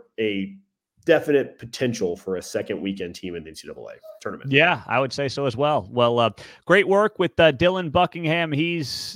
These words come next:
Speaker 2: doing outstanding work in Oklahoma City for K F O R and then on the radio with the franchise. And, uh, we appreciate you being here, Dylan. Thanks so much for the time, my man.
Speaker 1: Pete, thanks for having me as always. I appreciate you.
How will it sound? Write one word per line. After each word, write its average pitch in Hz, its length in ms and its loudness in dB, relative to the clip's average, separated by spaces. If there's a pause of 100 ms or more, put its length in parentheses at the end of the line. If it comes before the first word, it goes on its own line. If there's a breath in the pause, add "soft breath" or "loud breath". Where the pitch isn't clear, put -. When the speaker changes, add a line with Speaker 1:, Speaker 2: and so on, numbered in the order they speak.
Speaker 2:
doing 165 200 2
outstanding 165 560 2
work 135 280 0
in 123 160 0
Oklahoma 135 400 2
City 143 260 0
for 117 100 -8
K 147 180 0
F 139 140 0
O 135 120 -2
R 135 320 2
and 120 260 -4
then 123 100 -2
on 117 300 -6 (100)
the 113 120 2
radio 131 340 4
with 110 160 2
the 110 60 -8
franchise. 113 720 -2 (340 soft breath)
And, 117 240 -2
uh, 107 160 6
we 135 140 0
appreciate 151 500 0
you 131 60 -6
being 185 180 4
here, 165 160 4
Dylan. 170 320 2
Thanks 190 220 0
so 196 80 -4
much 185 180 -2
for 202 100 -6
the 175 60 -6
time, 170 280 0
my 135 60 0
man. 135 320 2 (540)
Speaker 1:
Pete, 156 260 8
thanks 151 180 6
for 147 80 4
having 143 200 6
me 143 80 6
as 131 100 6
always. 131 240 6
I 120 60 2
appreciate 120 400 0
you. 101 100 -6